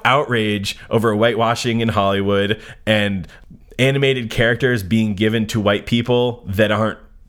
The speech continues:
portraying characters from that particular culture.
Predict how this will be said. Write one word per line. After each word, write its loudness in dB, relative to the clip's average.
portraying -2
characters 0
from 0
that -2
particular -4
culture. -2